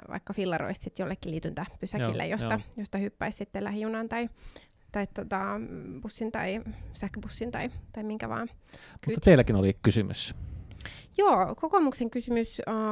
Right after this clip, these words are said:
Speaker 1: koski tätä, mm, hieman sekavaa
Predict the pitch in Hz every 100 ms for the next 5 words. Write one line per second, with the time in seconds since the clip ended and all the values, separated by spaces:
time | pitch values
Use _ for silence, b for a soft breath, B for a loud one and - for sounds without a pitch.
0 | 214 240 226 - 220 214 214 214 208 208
1 | 196 - - - 202 - 233 220 254 254
2 | - - 311 294 233 220 208 202